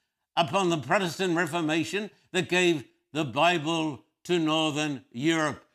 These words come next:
And so today, the afterglow still remains. England is medium green. Once it was the leading country with Germany of the Protestant Reformation.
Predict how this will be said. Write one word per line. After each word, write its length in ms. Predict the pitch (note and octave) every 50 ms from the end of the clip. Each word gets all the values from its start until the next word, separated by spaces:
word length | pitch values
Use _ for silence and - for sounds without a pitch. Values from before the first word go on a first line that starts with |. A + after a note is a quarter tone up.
| _ _ _
And 160 | C3 D3+ C#3+
so 460 | A#2 - F3 F3 E3+ D#3 C3+ A2 A2 - _ _ _ _ _ _ _ _
today, 580 | - E3 D#3+ F3+ G3 G#3+ F#3 D3+ C#3+ A#2 F2+ - _ _ _ _ _ _ _ _
the 140 | D3+ D#3+ F3
afterglow 760 | F3+ G3 F#3 - - F3 E3 D3 E3+ F3+ F#3 F#3 F3+ D#3
still 380 | C3 - - - F3+ G3 G3 F#3
remains. 760 | E3 D3 E3+ F3+ F#3+ G3 G3+ G#3 G#3 F#3 D3+ A#2 F#2+ - - - _ _ _ _ _ _ _ _ _ _ _ _ _ _
England 600 | F3+ A3+ B3+ B3+ A#3+ A#3 A#3+ A#3 A3 F3+ E3+ - -
is 340 | E3 F#3 G3 F#3 D#3+ - - _ _ _ _ _ _ _ _ _ _ _ -
medium 800 | F3+ A#3 B3+ C4 B3 G#3+ G#3 F#3+ F3 E3+ E3 D3+ C3 A2+ G#2 G#2 _ _ _ - E3+
green. 600 | C#3 C#3 D#3+ F#3 F3 D3+ B2+ G#2+ F2 D#2+ D2+ D2+ _ _ _ _ _
Once 300 | - G3 A#3+ B3 F3+ -
it 140 | A3 G#3 F3+
was 500 | E3+ F#3 G#3+ A3+ A3 G#3 G3+ F#3+ D3+ - - _ _ _ _ _ _ _ _ _ _
the 140 | D3+ G3 G3+
leading 460 | G3 G#3 A3+ A3 G3+ G3+ F#3+ F#3+ D3
country 460 | - - A3+ A3 E3+ - - F#3+ F#3
with 280 | F3 F3 G3 C#3+ - -
Germany 540 | - G3 G#3+ F#3 F3+ F3+ F#3+ A3 - - - _ _ _ -
of 160 | F#3+ F#3+ E3
the 80 | G#3
Protestant 680 | F3+ C#3+ - G3 G3+ F3+ F3 - - F3+ F#3+ F3+ E3+ E3+
Reformation. 760 | F#3 E3+ - F3 F3+ E3+ E3 D#3+ D3 A#2+ F2+ - G2+ F2+